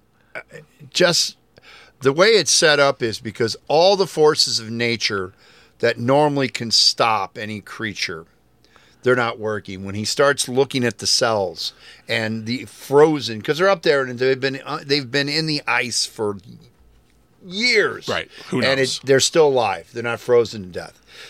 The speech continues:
Speaker 1: Then when he takes the torture, you know, flame torture and torches it,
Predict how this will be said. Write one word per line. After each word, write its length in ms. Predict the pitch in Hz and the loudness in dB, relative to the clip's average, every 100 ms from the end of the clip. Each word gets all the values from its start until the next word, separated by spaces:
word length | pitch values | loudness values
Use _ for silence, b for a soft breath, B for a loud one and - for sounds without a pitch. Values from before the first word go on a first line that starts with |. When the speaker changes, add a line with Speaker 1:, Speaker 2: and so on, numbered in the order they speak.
| B | B
Speaker 1:
Then 180 | 151 190 | 4 4
when 120 | 180 | 2
he 100 | 160 | -2
takes 300 | - 151 - | 0 0 0
the 80 | 135 113 - | -6 -10 -4
torture, 540 | - 160 147 - 120 | 2 2 2 -6 -6
you 120 | 120 | -2
know, 180 | 127 117 | 0 -2
flame 380 | 104 143 147 147 | -4 -2 0 0
torture 380 | 135 127 104 - | 4 4 2 -4
and 220 | 110 104 | -4 -4
torches 500 | - 180 196 151 110 | 0 2 2 -2 -8
it, 140 | 90 | -10